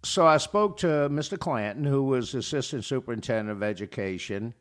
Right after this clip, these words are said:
and he observed my class at Slidell Junior High School.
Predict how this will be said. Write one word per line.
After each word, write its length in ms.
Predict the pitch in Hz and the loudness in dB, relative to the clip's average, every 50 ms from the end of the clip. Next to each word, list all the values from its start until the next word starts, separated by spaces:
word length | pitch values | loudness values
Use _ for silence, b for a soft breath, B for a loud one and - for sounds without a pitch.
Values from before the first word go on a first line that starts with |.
| b b b b b b b b b | b b b b b b b b b
and 400 | b 110 107 104 107 107 107 107 | b -4 -2 0 0 0 0 0
he 160 | 101 127 135 139 | 0 2 2 2
observed 440 | 135 117 92 123 120 123 123 117 | 0 0 0 0 0 0 0 -2
my 200 | 120 123 123 131 | -2 -2 -4 -4
class 540 | 131 - - 110 104 101 98 98 101 98 - - | -6 -6 -4 -2 -2 0 0 -2 -4 -6 -8 -8
at 180 | 101 104 101 98 | -6 -6 -6 -6
Slidell 680 | - - 98 104 101 98 98 101 101 101 101 90 80 - - - | -6 -6 -4 -4 -4 -4 -4 -6 -4 -6 -6 -8 -12 -16 -20 -16
Junior 280 | 101 95 104 98 95 87 | -10 -8 -8 -6 -6 -6
High 240 | 98 113 117 123 | -6 -4 -4 -4
School. 480 | 113 - - - 120 101 90 87 85 82 | -6 -8 -6 -4 -4 -2 -2 -4 -6 -10